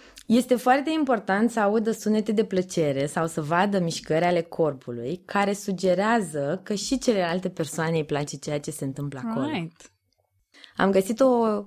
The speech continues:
Speaker 1: rezumare
Speaker 2: Mm.
Speaker 1: care mi-a plăcut foarte mult a acestei abordări,
Speaker 2: Mhm.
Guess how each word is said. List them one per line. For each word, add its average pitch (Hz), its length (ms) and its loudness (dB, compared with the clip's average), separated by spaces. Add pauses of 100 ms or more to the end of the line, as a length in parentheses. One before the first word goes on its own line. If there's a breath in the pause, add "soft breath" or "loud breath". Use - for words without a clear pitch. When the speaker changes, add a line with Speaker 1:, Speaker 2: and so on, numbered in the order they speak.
Speaker 1:
rezumare 208 840 2 (100)
Speaker 2:
Mm. 220 280 4
Speaker 1:
care 185 220 2
mi-a 180 180 2
plăcut 170 300 -2
foarte 196 320 -2
mult 143 320 -2
a 131 120 -4
acestei 151 600 -4
abordări, 139 640 -6
Speaker 2:
Mhm. 233 300 4